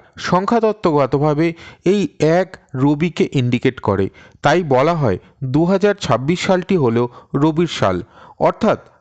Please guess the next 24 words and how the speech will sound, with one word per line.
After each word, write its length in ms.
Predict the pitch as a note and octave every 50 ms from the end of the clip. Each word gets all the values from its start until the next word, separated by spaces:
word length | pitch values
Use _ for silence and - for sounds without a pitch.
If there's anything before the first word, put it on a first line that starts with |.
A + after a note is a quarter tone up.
| - A#2+
রাজার 460 | A2 A2 A#2+ B2 C3 D3 D#3+ D3+ C#3 - -
সাল। 180 | B2 G2+ F#2 - - _ - - _ _ _ -
এক 160 | C#3+ D#3+ E3+ - -
কথায় 360 | A3 G#3+ G#3+ G3+ F3 A#2 G#2 G2
রাজার 420 | G#2+ A#2 B2+ C3+ C#3 F3 G3 G3+ F#3 - - _ _ - - -
এন্ট্রি 380 | C#3 C#3 D3 D#3+ D#3 - G3 F#3
হতে 220 | E3 E3 D3+ D3+
চলেছে। 400 | C3 C3 A#2+ A2 G#2 F#2+ - A2 A2 - _ - - - - - - -
আর 160 | C#3+ F3 F3 D3+
যখন 340 | C3+ F3 F#3+ F#3 - G#3+ E3 B2 G2+ -
রাজার 360 | B2 B2+ C3 C3+ D#3+ F#3 F#3 F3+ - -
এন্ট্রি 380 | C#3+ C3 C#3 D3 - G3+ G3
হয়, 260 | E3 C3+ A#2 F#2+ F#2+ - - - _ _ _ -
তখন 380 | - D3+ D3+ - - - E3 A#2 F2+ - _ -
সব 320 | - - - - F#3+ G3 F#3+ - -
কিছুর 300 | G#3+ G3+ - A3+ G3+ D#3+
মধ্যেই 460 | D3 D3+ D#3+ D#3+ D#3+ - F#3+ F3 A#2+ - - - _ -
অনেক 260 | D#3 F3 F#3+ G3 G3 -
কিছুর 300 | G3+ F#3+ - - E3+ B2+ - -
পরিবর্তন 580 | D3+ D3+ D#3 E3 D#3 E3 E3 D#3+ - E3 D3+ C3
নিয়ে 260 | B2 B2+ B2+ B2 A#2
আসে। 300 | G#2+ G#2 - - - - - - - - - - - - - _ -
প্রত্যেকের 520 | G3+ G#3 G#3 - - B3 A3+ - A#3+ G#3
জীবনে 420 | F#3+ G#3+ A3+ G3+ G#3+ G3+ D#3 B2